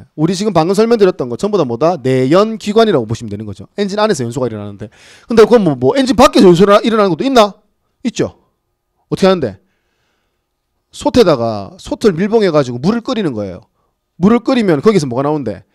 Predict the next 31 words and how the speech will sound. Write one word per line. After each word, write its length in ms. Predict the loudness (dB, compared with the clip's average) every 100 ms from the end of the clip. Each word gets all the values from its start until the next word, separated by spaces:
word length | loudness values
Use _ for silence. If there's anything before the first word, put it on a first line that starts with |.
| _ _ _
물이 200 | -2 0
끓겠죠. 600 | 0 -4 -4 -4 -4 -6 -8
물이 180 | -6 -4
끓게서 340 | -4 0 0
증기압이 440 | 2 2 4 2 2
나올 180 | -6 -6
거 80 |
아닙니까? 300 | -8 -10 -8
이 100 | -6 -6 -8 _ _
증기압을 640 | 4 4 4 6 6 6
가지고 220 | 4 2
간접적으로 580 | -2 -2 0 2 2 2
피스톤을 300 | 0 -2 -2
미는 180 | -2 -4
거라. 280 | -4 -6 -14 _ _ _ _ _ _ _ _ _ _ _ -2
그럼 160 | 2
이게 100 | 4
뭐가 180 | 4 4
된다? 220 | 2 2 2 4 4 2 -6 _ _ _ _ _
외연기관이 720 | 4 6 4 -4 0 2 2
되는 280 | -2 -6 -8
거예요. 140 | -10 -4
엔진 280 | -2 -2 2
밖에서 480 | 2 2 0 0
연소를 380 | -2 2 4 4
해서 160 | 0 0
엔진을 300 | -2 -2 -4
움직이게 400 | -6 -6 -4 -6
만드는 380 | -6 -8 -10 -10
거지. 280 | -14 -16 -20 -20 -8
그래서 240 | -4 -4